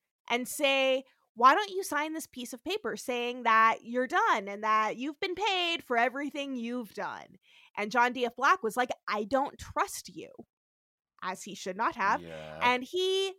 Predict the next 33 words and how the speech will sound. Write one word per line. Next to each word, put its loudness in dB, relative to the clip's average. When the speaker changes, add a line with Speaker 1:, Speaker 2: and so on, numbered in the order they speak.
Speaker 1:
spoke 0
to -6
the -4
Writers 0
Guild -4
of -10
America. -12
And -4
he -4
was 0
like, 0
"Hey, -2
W -2
G -4
A, 2
uh, 2
yay -2
Speaker 2:
Smart. -4
Speaker 1:
for -2
striking. -4
And -2
yo, 2
what -2
the -2
hell 0
is 0
going -4
on? -4
Like, -10
they're, -4
they're -4
copywriting -6
me." -20